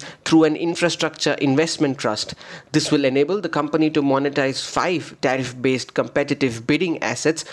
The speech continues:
worth over seven thousand one hundred crore rupees. The non-retail O F S of Bharat Dynamics received one point four times the demand on Tuesday. The government will exercise the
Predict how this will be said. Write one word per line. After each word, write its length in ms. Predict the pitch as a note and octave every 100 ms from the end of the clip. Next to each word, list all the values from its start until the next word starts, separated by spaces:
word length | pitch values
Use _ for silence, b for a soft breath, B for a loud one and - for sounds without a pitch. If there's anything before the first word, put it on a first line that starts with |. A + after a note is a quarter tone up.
| B B
worth 260 | C3+ D3 -
over 240 | E3 D3 C#3
seven 360 | - D3+ D#3
thousand 440 | D3 C#3+ C3+ B2+ B2+
one 160 | C#3
hundred 320 | C3+ C3+ B2
crore 240 | - A#2+ A2+
rupees. 420 | G#2+ B2+ G#2 - - b b b b b b
The 100 | D3+
non-retail 640 | D3+ F3+ G3 G3+ F#3+ D#3+ A2+
O 120 | E3
F 180 | D#3 F3+
S 180 | F#3+
of 160 | E3+ C#3
Bharat 320 | D3 D#3 D3
Dynamics 560 | C#3 C3 C#3+ D#3+ G3 -
received 380 | C#3 C#3 D#3 B2+
one 320 | C3+ D#3+ E3
point 260 | D#3+ D3
four 260 | C#3+ D#3+ F3
times 360 | F3 D#3 D3 C3+
the 100 | C3
demand 480 | C3+ B2+ D#3 C#3
on 160 | B2+ A#2+
Tuesday. 500 | A#2+ B2 A#2 E3 F#3 B B B -
The 80 |
government 500 | C3+ D#3 D#3 D#3 D3
will 140 | D3 -
exercise 540 | C#3 - D3+ D#3+ F#3+
the 100 | F3